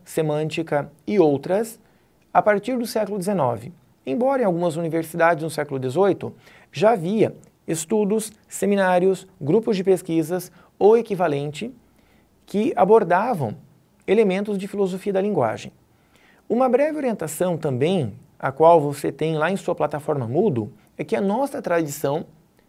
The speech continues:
cultural filosófica é uma tradição que desde o judaísmo valoriza muito a escrita. Muito bem. Então,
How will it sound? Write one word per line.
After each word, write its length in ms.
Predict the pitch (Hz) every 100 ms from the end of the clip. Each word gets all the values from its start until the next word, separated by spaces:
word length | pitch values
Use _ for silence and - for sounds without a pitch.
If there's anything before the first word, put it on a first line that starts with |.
| _
cultural 460 | - 170 160 131 139
filosófica 800 | 139 180 143 135 135 - 160 - - _ _ _ _ -
é 160 | 165
uma 560 | 208 220 180 151 131 123
tradição 560 | 156 175 170 - 185
que 80 | 208
desde 280 | 185 254 254
o 20 |
judaísmo 580 | 185 160 143 165 170 220
valoriza 500 | 208 196 190 208 190
muito 360 | 165 185 202 180
a 80 |
escrita. 600 | 196 - 214 214 - 110 - _ _ _ -
Muito 240 | 117 104 160
bem. 220 | 165 - - - - - _ -
Então, 480 | 214 233 202 208